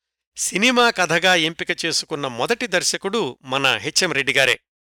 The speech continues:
మహత్తర హాస్య చిత్రం అని ప్రకటనల్లో వ్రాసినప్పటికీ తెనాలి రామకృష్ణుడు అకటా వికటపు మనిషా కాదు, అతడు వేదాంతి, ప్రజాహితైషి, దీనబంధు,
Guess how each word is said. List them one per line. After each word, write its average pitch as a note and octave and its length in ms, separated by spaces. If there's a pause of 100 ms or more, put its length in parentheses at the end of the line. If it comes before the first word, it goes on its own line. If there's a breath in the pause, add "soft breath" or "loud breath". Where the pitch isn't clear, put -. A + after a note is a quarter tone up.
(880)
మహత్తర E3+ 540
హాస్య F#3+ 380 (100)
చిత్రం F3+ 400
అని E3 160
ప్రకటనల్లో D#3+ 680
వ్రాసినప్పటికీ D3 880 (720)
తెనాలి G#3 400
రామకృష్ణుడు F3 840 (440)
అకటా D#3+ 560 (180)
వికటపు G3 460
మనిషా D#3+ 560 (100)
కాదు, C#3+ 380 (220)
అతడు C3+ 280
వేదాంతి, D3 640 (560)
ప్రజాహితైషి, D#3 960 (460)
దీనబంధు, E3 720